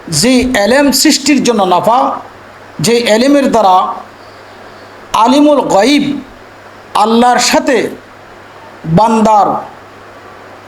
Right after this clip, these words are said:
যোগসাজ রয়েছে,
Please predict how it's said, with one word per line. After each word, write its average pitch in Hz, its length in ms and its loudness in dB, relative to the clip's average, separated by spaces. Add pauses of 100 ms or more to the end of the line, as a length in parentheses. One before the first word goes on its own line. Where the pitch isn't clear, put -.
(1400)
যোগসাজ 254 680 0
রয়েছে, 220 580 0